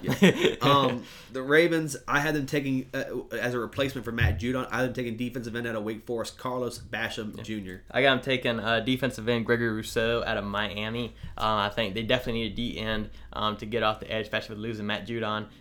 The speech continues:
Speaker 2: They definitely need a replacement for that, and he can do that job well.
Speaker 1: In the last pick of the draft, the hardest team to draft for.
Speaker 2: Yes.
Speaker 1: It, that's the Tampa Bay Buccaneers. Um, I had them,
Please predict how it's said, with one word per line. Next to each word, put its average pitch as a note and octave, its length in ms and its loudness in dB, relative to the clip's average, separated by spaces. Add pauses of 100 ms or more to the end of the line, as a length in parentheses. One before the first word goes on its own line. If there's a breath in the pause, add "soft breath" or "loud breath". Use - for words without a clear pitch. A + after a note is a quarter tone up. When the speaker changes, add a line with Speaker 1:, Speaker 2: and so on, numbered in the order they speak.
(100)
Speaker 2:
They - 80 -4
definitely G#2+ 380 -2
need G2+ 60 -4
a G2 40 -6
replacement G#2 480 -6
for G#2 80 -6
that, G2+ 220 -4
and G#2+ 80 -12
he A2 80 -10
can G2 160 -8
do G2+ 100 -6
that - 240 -8 (220)
job - 200 -10
well. - 200 -12 (640 loud breath)
Speaker 1:
In E3+ 60 0
the F3+ 100 6
last F3+ 300 2
pick E3 100 4
of D#3 60 2
the C#3+ 60 2
draft, C3 360 0
the A#2+ 120 0
hardest D3+ 420 2
team C3+ 140 0
to B2 60 -2
draft A#2 300 -2
for. - 60 -4
Speaker 2:
Yes. C3 480 4 (100)
Speaker 1:
It, C3 220 0
that's C3 180 2
the B2 60 -8
Tampa C3+ 200 2
Bay A#2+ 60 -2
Buccaneers. A#2+ 560 -2 (100)
Um, A#2 300 -4
I C#3+ 160 2
had C#3 300 2
them, C3+ 260 0